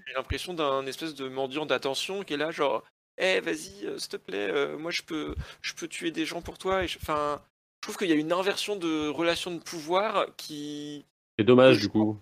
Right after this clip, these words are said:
Speaker 2: Mm.
Speaker 1: pas, ouais, qui est
Speaker 2: Je pense.
Speaker 1: dommage, et qui,
Speaker 2: Mm.
Speaker 1: qui, pour moi, va pas, je vois pas comment ça peut mener à un truc intéressant si il est en, en position de quémandeur comme ça, quoi.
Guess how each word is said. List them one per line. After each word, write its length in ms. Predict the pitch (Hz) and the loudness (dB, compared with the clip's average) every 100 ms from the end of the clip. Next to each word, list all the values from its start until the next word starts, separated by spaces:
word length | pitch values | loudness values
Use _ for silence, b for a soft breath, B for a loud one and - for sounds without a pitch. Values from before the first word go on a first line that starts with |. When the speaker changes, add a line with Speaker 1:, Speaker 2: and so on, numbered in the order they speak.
| - | -4
Speaker 2:
Mm. 100 | - | 4
Speaker 1:
pas, 280 | 196 202 - | 6 6 4
ouais, 140 | 185 | 0
qui 120 | - - | -2 2
est 20 | |
Speaker 2:
Je 20 | 214 | 4
pense. 60 | |
Speaker 1:
dommage, 240 | 185 180 - | 4 2 0
et 120 | 147 - - | -6 -6 -2
qui, 60 | |
Speaker 2:
Mm. 220 | 104 98 - | -2 -2 -8
Speaker 1:
qui, 140 | - | -16
pour 120 | - _ | -16 _
moi, 120 | 196 | -2
va 120 | 180 143 | 0 0
pas, 220 | 180 175 - | 0 -2 -8
je 100 | - | -6
vois 100 | 160 160 | -2 0
pas 100 | 190 | 0
comment 180 | 180 | -4
ça 140 | 165 156 | -4 -4
peut 100 | 147 | -4
mener 380 | 147 156 165 185 | -6 -6 -4 -2
à 60 | 151 | -4
un 60 | |
truc 200 | - 156 | -6 -8
intéressant 600 | 151 160 147 - 180 214 _ _ _ _ - | -6 -4 -4 -2 -4 -6 _ _ _ _ -10
si 400 | - - 180 190 | -6 -6 -6 -10
il 220 | 170 156 156 | -8 0 4
est 80 | |
en, 840 | 175 156 139 139 135 135 131 131 - | 4 4 2 0 0 0 0 -2 -4
en 120 | - 139 | -6 -4
position 480 | 160 147 147 180 | -6 -6 -6 -8
de 160 | 156 143 | -6 -6
quémandeur 580 | - 156 147 147 160 - | -4 -6 -4 -2 -2 -4
comme 140 | 147 | -6
ça, 180 | - 139 | -4 -4
quoi. 220 | 131 - | -4 -10